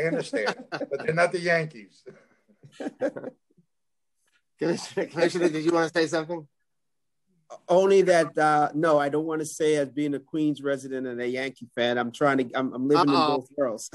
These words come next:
Speaker 3: <laughs>
Speaker 2: Well, all right, Commissioner, thank you for coming in. We really appreciate it. And I'm just gonna read this statement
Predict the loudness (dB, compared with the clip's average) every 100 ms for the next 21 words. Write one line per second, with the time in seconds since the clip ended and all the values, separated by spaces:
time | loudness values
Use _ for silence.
0 | -2 0 0 0 -2 -2 -6 -6 -6 -12
1 | -10 -12 _ _ _ _ _ _ _ _
2 | _ _ _ _ -2 2 6 6 6 4
3 | 2 0 0 -2 -2 -2 -2 -4 -6 -6
4 | -4 -2 0 0 0 -4 -4 -4 -4 -4
5 | -6 -10 -6 -6 -6 -8 -12 -18 -16 -14
6 | -14 -14 -18 -18 -20 -12 -6 -6 -6 -16